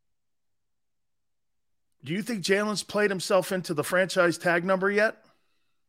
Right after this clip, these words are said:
Thirty-five million?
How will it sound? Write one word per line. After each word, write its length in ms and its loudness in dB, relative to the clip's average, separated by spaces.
Thirty-five 460 2
million? 320 -4